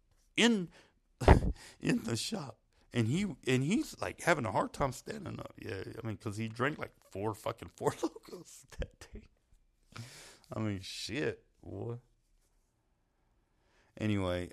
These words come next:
I went over there. I was pissed just because of the fact that I felt he was taking advantage of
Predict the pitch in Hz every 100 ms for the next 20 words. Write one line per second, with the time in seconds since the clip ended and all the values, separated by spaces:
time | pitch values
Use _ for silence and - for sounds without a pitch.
0 | - 113 135 143 120 98 95 95 95 101
1 | 269 120 - 101 87 78 - - _ -
2 | 208 - 180 - 127 107 104 82 71 -
3 | 92 90 - _ _ _ _ _ _ _
4 | _ _ _ _ _ _ _ _ _ 104
5 | 98 - 98 90 80 - 85 73 69 71
6 | 76 73 - -